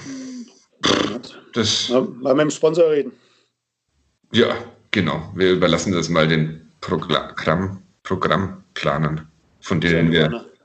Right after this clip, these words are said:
Speaker 1: Grüße
Speaker 2: von
Speaker 1: an
Speaker 2: denen
Speaker 1: Luana.
Speaker 2: wir keine haben. Grüße an Luana, das ist, äh, wahrscheinlich das beste, äh, Ende für diesen Podcast. Ähm, wir bleiben zuversichtlich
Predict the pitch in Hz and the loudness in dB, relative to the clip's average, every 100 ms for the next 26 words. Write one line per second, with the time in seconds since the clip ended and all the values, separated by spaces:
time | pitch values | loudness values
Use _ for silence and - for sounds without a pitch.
0 | _ 120 120 120 185 95 104 92 104 104 | _ -10 -8 -2 0 2 2 2 0 0
1 | 104 - - - - - 85 87 76 80 | -2 -4 -10 -12 -4 2 2 4 2 0
2 | 78 - - - - 123 165 127 107 82 | -6 -12 -12 -10 2 4 6 6 6 6
3 | 107 107 101 101 - 87 80 80 73 73 | 6 6 4 2 2 2 2 0 -2 -2
4 | 76 76 69 - 73 - - - - _ | -4 -4 -8 -8 -8 -8 -8 -12 -18 _
5 | _ _ 71 62 - _ - 85 85 82 | _ _ -8 -8 -10 _ -4 -2 0 -2
6 | 85 - - - - - _ _ _ - | -4 -6 -10 -12 -16 -20 _ _ _ -4
7 | 95 - 87 87 - - - - - - | -2 2 4 4 2 -4 -6 -2 2 2
8 | - - - - 131 139 196 220 160 160 | 2 0 -4 0 4 6 6 6 6 6
9 | 156 202 202 185 160 - - - - - | 6 6 2 2 -2 -10 -16 -20 -20 -20
10 | _ _ _ _ _ _ _ _ _ _ | _ _ _ _ _ _ _ _ _ _
11 | _ _ _ _ - 147 151 - 131 127 | _ _ _ _ -4 -2 2 2 2 4
12 | 120 123 - | 4 2 -2